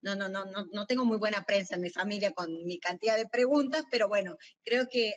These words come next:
ayudan a empezar a desfamiliarizar esto que nos parece que,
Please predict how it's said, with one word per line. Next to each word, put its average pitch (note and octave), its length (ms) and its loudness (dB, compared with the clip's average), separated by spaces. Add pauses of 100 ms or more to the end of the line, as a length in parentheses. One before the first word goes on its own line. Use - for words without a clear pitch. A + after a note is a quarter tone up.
ayudan C4+ 640 0 (180)
a A3 400 -4
empezar G3+ 460 -2
a G#3 240 -2
desfamiliarizar G3+ 1200 -2
esto B3 220 -8
que A3 80 -8
nos F#3 80 -10
parece G3+ 260 -6
que, - 160 -14